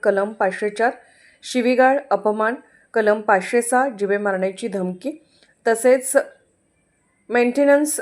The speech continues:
and Welfare of Parents and Senior Citizen Act दोन हजार सात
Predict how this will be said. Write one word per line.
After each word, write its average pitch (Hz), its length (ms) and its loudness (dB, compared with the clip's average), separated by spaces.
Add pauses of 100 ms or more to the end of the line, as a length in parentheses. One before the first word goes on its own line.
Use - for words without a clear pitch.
(120)
and 240 260 2 (300)
Welfare 214 520 4 (260)
of 214 280 6
Parents 208 680 -2 (240)
and 202 160 -4
Senior 233 480 -2 (140)
Citizen 226 400 -2
Act 208 440 -6
दोन 196 200 -4
हजार 202 240 -2
सात 220 300 -2